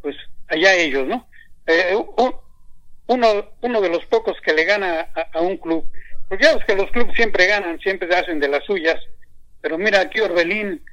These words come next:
muy listo, pues le ganó. Has de recordar tú del, del chamaco Santiago Muñoz, que lo mandaron a la sub-veinte, los del Santos,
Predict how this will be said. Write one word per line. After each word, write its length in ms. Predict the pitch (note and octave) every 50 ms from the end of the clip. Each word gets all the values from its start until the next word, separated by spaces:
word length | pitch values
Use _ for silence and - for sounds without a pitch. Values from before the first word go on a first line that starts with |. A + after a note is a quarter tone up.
| - - - -
muy 160 | F#3 G#3+ A3
listo, 580 | G3+ G3+ A3 G#3+ - - - G#3+ A3+ A#3 - - - - - - _ _ _ - - -
pues 140 | - E3 D#3+
le 120 | E3 F3
ganó. 400 | F3 F#3 G#3 A3+ A#3+ B3+ A#3+ - - - - _ _ _ - - - - - -
Has 120 | - F#3
de 100 | E3+ F3+
recordar 480 | E3 D#3+ D#3+ - - E3 F3 F#3+ G3 F#3+
tú 140 | G3 G3+ F#3+
del, 180 | F3+ E3 D3 - - - C#3 -
del 260 | - E3+ D#3+ C#3+ C#3 - - - -
chamaco 420 | F3 E3+ F3+ G3 G3+ G3 F3+ D#3+
Santiago 500 | - E3 D#3+ D#3 D#3 F3+ G3 F3+ E3+ E3+
Muñoz, 460 | E3 E3 F3 F#3 G3+ G#3 G3+ G3 F3+ - - - - - - - -
que 80 | -
lo 120 | D#3 D3+ D#3
mandaron 400 | D#3+ D#3+ D#3+ E3+ F#3+ F3+ F3 E3
a 60 | D#3
la 120 | D3 D3+
sub-veinte, 520 | C#3+ - - C#3 C#3 - G3+ G3 F3 - E3
los 160 | D#3 D#3 D3+
del 180 | D#3 D3+ C#3+ -
Santos, 380 | G#3 G3+ F#3+ E3+ - F#3 F3+